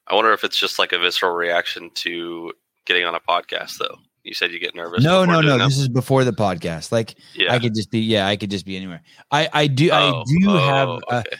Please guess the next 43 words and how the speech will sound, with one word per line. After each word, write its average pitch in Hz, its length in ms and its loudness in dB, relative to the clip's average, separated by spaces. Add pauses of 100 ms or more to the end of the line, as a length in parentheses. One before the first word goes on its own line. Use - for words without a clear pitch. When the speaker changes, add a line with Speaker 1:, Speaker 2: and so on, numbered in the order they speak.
(140)
Speaker 2:
but 139 100 -2
you 135 120 2
know 170 120 4
what 131 140 2
is 131 180 2
interesting 123 300 -2
about 120 180 0
the 110 80 -8
podcast? 113 540 0 (340)
I 104 60 0
re-, 104 460 2
like, 123 340 -6 (1200)
so - 160 0
when 120 140 4
I 131 100 6
wake 131 220 4
up 127 120 4
in 131 80 2
the 123 60 4
morning, 117 220 4
there's 104 160 0
two 120 180 -2
things 110 260 2
I 107 60 4
really, 104 640 2 (220)
three 139 180 2
things 123 260 0
I 107 40 4
really 107 320 2
wanna 101 260 2
do 92 180 -2
before 85 240 -6
the 82 80 -6
podcast. 80 720 -6 (1000)
I - 60 -6
want 101 180 4
to, 95 240 2
uh, 90 360 2 (180)
drink 104 220 0
a - 20 -8
cup 110 140 2
of 104 100 -2
coffee, 98 640 0